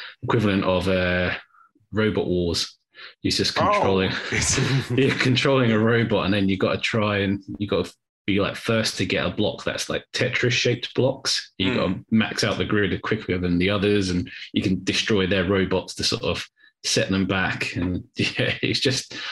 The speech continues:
Speaker 1: there's so many different fun side games in there that derails you from the main story. It's just so much to do, so much content, and just the game graphically just looks absolutely stunning. And yeah, the cutscenes in it, the whole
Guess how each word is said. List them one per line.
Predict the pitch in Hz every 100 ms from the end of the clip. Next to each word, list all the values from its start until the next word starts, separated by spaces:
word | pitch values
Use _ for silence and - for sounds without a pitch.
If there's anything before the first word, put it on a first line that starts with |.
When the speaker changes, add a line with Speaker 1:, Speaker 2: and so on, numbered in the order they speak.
| -
Speaker 1:
there's | 120
so | 120
many | 151 135
different | 127 123
fun | - - 113 107 107
side | - - - 110 104
games | 101 98 104
in | 107 101 92
there | 82
that | 90 -
derails | 98 95 95 90
you | 85
from | 98 92
the |
main | 92 90 85
story. | - 104 95 87
It's | 104
just | 107 - - - - -
so | - 110
much | 101 90 -
to | -
do, | - 85
so | - 113
much | 110 104 95 -
content, | - 95 95 90 90 90 - - - - - - -
and | 95 98
just | - 120 -
the | 82
game | 104 85
graphically | 80 85 - - 92
just | - 78
looks | - - - - - -
absolutely | 85 82 - -
stunning. | 82 - 76 80 80
And | 80 - - - _ -
yeah, | 85 -
the | 107
cutscenes | 98 101 - - 92 90
in | 90
it, | 90
the | -
whole | - 90 87